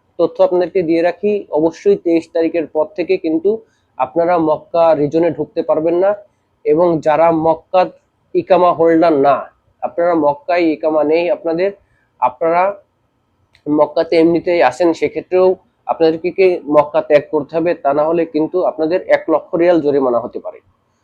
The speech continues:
শুধুমাত্র মক্কার ইকামা হোল্ডার বা মক্কায় যে সকল ভাইরা বৈধভাবে কাজ করে তারাই কিন্তু মক্কায় থাকতে পারবে, তাছাড়া কেউ থাকতে পারবে না।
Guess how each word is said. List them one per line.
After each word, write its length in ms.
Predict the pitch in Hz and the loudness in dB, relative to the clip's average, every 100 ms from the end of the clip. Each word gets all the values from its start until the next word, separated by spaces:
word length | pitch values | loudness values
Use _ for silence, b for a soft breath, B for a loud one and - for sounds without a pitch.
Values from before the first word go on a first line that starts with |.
| _ | _
শুধুমাত্র 680 | - 180 185 196 196 - 214 | -4 2 6 4 2 4 6
মক্কার 500 | 185 165 165 - 190 | 6 4 2 4 4
ইকামা 300 | 165 160 151 | 4 2 0
হোল্ডার 400 | 143 165 165 196 202 - _ _ _ _ _ _ _ - | 2 2 6 6 6 0 _ _ _ _ _ _ _ 2
বা 120 | 175 | 4
মক্কায় 500 | 175 175 175 - 196 | 4 2 2 4 4
যে 140 | 160 160 | 4 0
সকল 420 | 180 - 185 190 - _ _ - | -2 0 0 0 -6 _ _ -12
ভাইরা 500 | 123 147 170 190 214 208 | 2 4 6 6 4 0
বৈধভাবে 560 | 156 165 165 180 190 196 | 2 2 2 2 2 2
কাজ 260 | 151 - | -2 -2
করে 260 | - 180 196 | -2 0 -2
তারাই 380 | - 131 160 185 | 0 2 2 0
কিন্তু 260 | 196 180 | -2 -2
মক্কায় 340 | 170 151 147 147 | 0 0 0 -2
থাকতে 320 | 117 - 143 | -6 -8 -4
পারবে, 300 | 143 165 233 - _ _ _ | -4 -4 -6 -10 _ _ _
তাছাড়া 360 | 143 143 175 180 | 0 0 -2 -2
কেউ 200 | 180 185 | -2 -4
থাকতে 320 | - - 123 | -6 -8 -6
পারবে 240 | 104 85 | -4 -6
না। 80 | 78 | -10